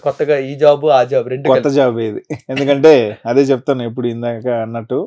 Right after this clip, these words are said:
Speaker 2: పదహారు గంటలు రోజుకు పని చేస్తే పది గంటలు మ్యూజిక్ చేసి ఒక ఆరు గంటలు దీని మీద పని చేస్తాను.
Speaker 1: <laughs>
Speaker 2: ఎందుకంటే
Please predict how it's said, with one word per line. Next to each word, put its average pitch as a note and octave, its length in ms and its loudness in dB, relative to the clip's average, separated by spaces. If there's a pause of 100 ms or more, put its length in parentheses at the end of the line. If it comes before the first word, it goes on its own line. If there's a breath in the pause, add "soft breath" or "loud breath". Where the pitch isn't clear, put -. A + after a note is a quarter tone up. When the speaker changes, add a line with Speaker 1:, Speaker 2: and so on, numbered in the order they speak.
(160)
Speaker 2:
పదహారు B2 600 2
గంటలు C#3+ 320 -2 (360)
రోజుకు C3+ 320 0
పని C3 180 -4
చేస్తే C3 260 -4 (460 soft breath)
పది C3+ 180 4
గంటలు C#3 240 0
మ్యూజిక్ C#3+ 280 -2
చేసి C3 200 0
ఒక B2+ 140 -4
ఆరు A#2 140 -2
గంటలు A#2+ 240 -6
దీని A2+ 180 -4
మీద A#2 180 -10
పని G#2+ 160 -10
చేస్తాను. - 480 -8
Speaker 1:
<laughs> - 1000 0
Speaker 2:
ఎందుకంటే C3+ 400 0